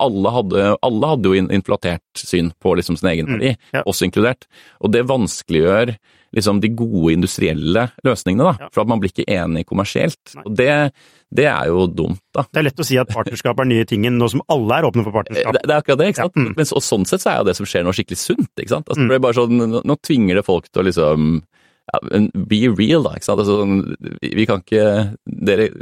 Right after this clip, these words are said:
Speaker 1: har dere ikke løst denne, dette problemet nå,
Speaker 2: Mm.
Speaker 1: så,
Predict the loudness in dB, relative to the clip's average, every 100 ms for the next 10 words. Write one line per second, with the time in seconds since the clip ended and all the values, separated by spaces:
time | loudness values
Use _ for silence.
0 | -4 -2 0 0 2 0 0 0 0 2
1 | 2 0 -2 0 0 2 0 0 -4 -2
2 | 0 0 -6 _ _ -4 0 2 2